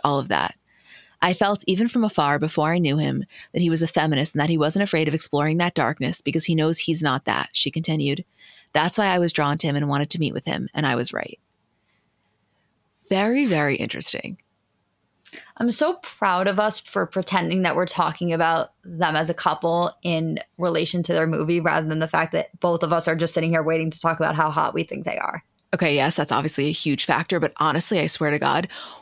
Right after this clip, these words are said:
Speaker 1: once I learned more about the movie, 'cause I really knew nothing, it makes this whole thing so much more interesting, because basically what she's saying is that the role he was cast in, to the best of my understanding, is this very wealthy, successful tech mogul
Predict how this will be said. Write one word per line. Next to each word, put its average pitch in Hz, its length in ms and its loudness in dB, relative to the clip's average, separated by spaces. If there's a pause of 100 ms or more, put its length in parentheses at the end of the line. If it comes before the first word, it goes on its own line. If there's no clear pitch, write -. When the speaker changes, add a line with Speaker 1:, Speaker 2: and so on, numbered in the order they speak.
Speaker 1:
once 190 220 2
I 269 120 4
learned 165 420 2
more 147 160 2
about 143 240 0
the 143 80 -2
movie, 139 240 0
'cause - 120 -4
I 147 60 2
really 151 280 2
knew 147 180 0
nothing, 185 440 0 (360)
it 202 80 2
makes 254 260 2
this - 180 0
whole 240 200 0
thing 202 200 2
so 214 460 2
much 196 240 0
more 170 180 2
interesting, 196 480 0
because 170 240 0
basically 277 460 2
what 180 140 0
she's - 240 0
saying 220 340 2
is 156 80 0
that 151 260 0 (460)
the 196 140 2
role 254 300 2
he 247 180 0
was 180 180 2
cast 247 400 0
in, 160 120 2
to 180 100 0
the 160 80 2
best 175 180 0
of 180 60 0
my 160 160 2
understanding, 160 600 2
is 160 240 0
this 170 180 0
very 214 400 2
wealthy, 175 480 2
successful 175 580 0
tech - 380 -2
mogul 139 480 0